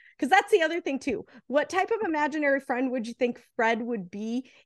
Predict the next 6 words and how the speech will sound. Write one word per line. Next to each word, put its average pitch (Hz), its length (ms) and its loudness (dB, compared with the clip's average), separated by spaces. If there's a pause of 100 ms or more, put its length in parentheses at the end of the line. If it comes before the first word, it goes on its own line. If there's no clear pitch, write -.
if 247 220 2
the 247 60 0
parents 240 520 -2
actually 214 560 0
embraced 190 760 -2
him - 280 -10